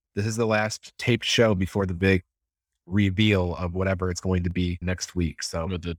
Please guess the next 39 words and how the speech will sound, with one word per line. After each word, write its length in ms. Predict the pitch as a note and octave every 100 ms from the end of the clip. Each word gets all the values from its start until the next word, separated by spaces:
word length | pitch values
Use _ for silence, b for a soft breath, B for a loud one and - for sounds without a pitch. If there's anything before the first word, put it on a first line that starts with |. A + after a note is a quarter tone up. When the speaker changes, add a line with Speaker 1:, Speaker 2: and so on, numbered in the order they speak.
| _ A#2
Speaker 2:
new 160 | G2+
Nickelodeon 580 | F2+ E2+ F2+ F2 D#2+ D#2
logo. 360 | D#2 D2 D2+ - _ _ _ _ -
Speaker 1:
Yeah, 140 | D#2+ - _
with 80 | E2+
the 60 | F2+
new 140 | F2+
Nickelodeon 520 | F2 F#2 F2 D#2+ D#2
logo. 280 | D2 D2 C#2 - - _ _ _ _
The, 260 | G2 F2 - _ _ -
or 120 | A2
the 260 | G2+ F#2+ F2+ -
paint 340 | - - -
spatter, 460 | - D2+ C#2+ A1 - _ -
the 60 | G2+
Bob 240 | G#2+ G2+
Ross 280 | F#2+ F2+ -
version. 340 | D2 D#2 D2+ -
Speaker 2:
It's 100 | -
fun. 220 | - E2 D2+ _ _ _
Speaker 1:
So, 240 | G#2+ F2 - _ _ _ _ _ _ _ _ _ _ _ _ C#3+
all 80 |
right, 140 | C3+ C3
I 60 |
think 180 | C3+ F3 F#3+
we 140 | D3+
have 280 | C#3 A2+ A2 -
answered 580 | D3 E3 - B2+ G#2+ F#2+ -
all 280 | A#2+ A#2+ A2
of 460 | A2 A2 G2+ G2 -
the 80 |
questions 540 | G#2 A#2 - A2 G2+ -
from 400 | G#2 F#2+ F#2 -
the 60 | F#2+
chat. 320 | A#2+ B2 D#3 _ _ _ -
I 80 | -
think 420 | - E3 - -
we 120 | B2+ -
have 360 | A#2+ G#2+ G2